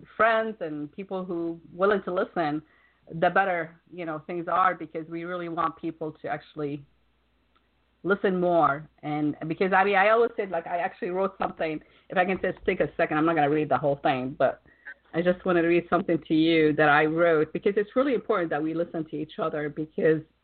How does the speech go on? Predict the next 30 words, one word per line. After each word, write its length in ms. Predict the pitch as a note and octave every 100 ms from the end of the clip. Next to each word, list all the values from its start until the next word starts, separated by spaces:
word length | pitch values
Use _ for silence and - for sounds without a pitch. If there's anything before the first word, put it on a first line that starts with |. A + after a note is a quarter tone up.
| _
<clears throat> 60 | D4 C#4+ A#3 G3 _ _ _ _ _ _ _ _ _ _ _ _ _ _ _ _ _ _ -
um, 840 | G#3 G#3 G#3 G3+ G3+ G3 G3 F#3+ - _
so 100 | B3
this 120 | D4+
is 60 | D4
my 140 | B3 A#3+
thought. 180 | G3+ -
It 80 | -
says, 120 | G3 F#3+
"Dear 140 | C#4 E4 - -
people, 500 | A3 G#3+ D#3 C3 D3 _ _ _ -
my 200 | F3+ G3 -
fellow 240 | A#3 A3+
humans, 540 | A3 G#3+ F#3+ E3 C#3 - _ -
let's 200 | G3 B3+ -
be 100 | C4+
kind 320 | - A3+ A#3
to 60 | F3
each 200 | F3+ -
other. 280 | D3+ B2
When 160 | D3 E3+
we 100 | G#3
truly 340 | - C#4+ C#4
listen 320 | G#3+ A#3+ A#3+ B3
to 80 | F3
one 140 | F3+
another, 440 | F3+ E3 D#3 D3+ D#3
we 160 | E3+
understand 680 | G3 A#3 A#3+ - G3 F3+ E3+
more. 380 | E3+ D#3 B2